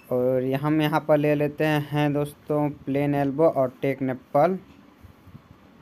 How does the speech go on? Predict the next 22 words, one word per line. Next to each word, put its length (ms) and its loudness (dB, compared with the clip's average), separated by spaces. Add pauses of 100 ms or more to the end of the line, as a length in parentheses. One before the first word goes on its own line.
(580)
दे 200 -6
सकते 360 -4
हैं 280 -6 (800)
हमारे 340 -4
बीस 220 -6
एम 140 0
एम 80 0
में। 180 0
और 280 0
यहाँ 300 -2
पर 180 -2
सुलेशन 480 -2
ले 160 0
लेना 280 -2
होगा 360 -4 (1600)
और 180 -6
union 520 2
हमारी 340 0
बीस 260 -4
एम 180 -2
एम 120 -2
में। 240 -4